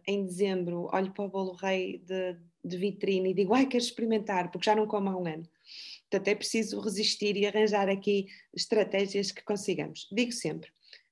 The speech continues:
aumente atividade física. Não gosta de ginásio?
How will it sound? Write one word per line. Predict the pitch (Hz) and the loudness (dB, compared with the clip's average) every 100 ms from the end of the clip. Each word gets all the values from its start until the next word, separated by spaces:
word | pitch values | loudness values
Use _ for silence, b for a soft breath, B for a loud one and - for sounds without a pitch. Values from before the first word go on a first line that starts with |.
| _ _ | _ _
aumente | 196 208 208 208 214 - - _ _ - | -2 0 0 0 -4 -10 -20 _ _ -8
atividade | 190 - 185 190 180 185 - - _ - | -8 -8 -4 -2 0 -2 -6 -20 _ -12
física. | - 185 170 170 165 - _ B B _ | -6 -6 -6 -10 -16 -20 _ B B _
Não | 208 233 | -2 0
gosta | 240 240 226 | 0 -2 -4
de | 190 | -4
ginásio? | 190 196 170 180 185 190 | -2 0 0 -4 -6 -12